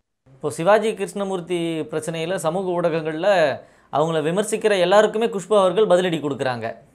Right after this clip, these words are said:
அந்த வகையில ஒருத்தர் ஒரு கேள்வியை கேட்கிறாரு. "நீங்க இப்போ உங்களுடைய கணவருடைய பணத்தை, உங்களுடைய சு-, உங்க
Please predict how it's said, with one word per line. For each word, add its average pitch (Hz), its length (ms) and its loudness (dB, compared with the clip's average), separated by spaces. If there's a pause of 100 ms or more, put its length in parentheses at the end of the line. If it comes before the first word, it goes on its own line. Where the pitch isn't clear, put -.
(320)
அந்த 160 180 0
வகையில 208 420 4
ஒருத்தர் 180 500 2
ஒரு 147 480 2
கேள்வியை 170 320 0
கேட்கிறாரு. 151 600 -2 (480)
"நீங்க 202 260 -4
இப்போ 196 300 -2
உங்களுடைய 180 520 -2
கணவருடைய 202 800 2
பணத்தை, 185 480 2
உங்களுடைய 170 460 -2
சு-, - 20 -10
உங்க 156 500 2